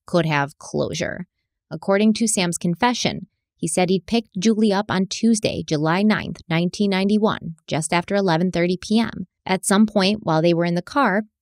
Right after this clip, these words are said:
Julie had leaned forward to take her shoes off,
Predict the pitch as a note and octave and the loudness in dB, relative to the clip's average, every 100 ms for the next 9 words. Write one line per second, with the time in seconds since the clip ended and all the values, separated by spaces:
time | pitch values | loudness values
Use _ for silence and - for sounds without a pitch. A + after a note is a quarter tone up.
0 | _ E3+ G3 G3+ G3+ G3 F3 E3 D#3+ F#2+ | _ -2 2 4 2 0 0 0 -2 -2
1 | F3 F3 E3+ F3 G#3+ B3+ G#3 F#3 F3+ - | 0 2 0 -2 0 2 4 2 0 -4
2 | - G#3 E3 D#3+ - D#3+ - D#4 D4+ F3 | -4 -2 -2 -4 -4 -8 -2 2 2 2
3 | G3 A#3 | -2 -4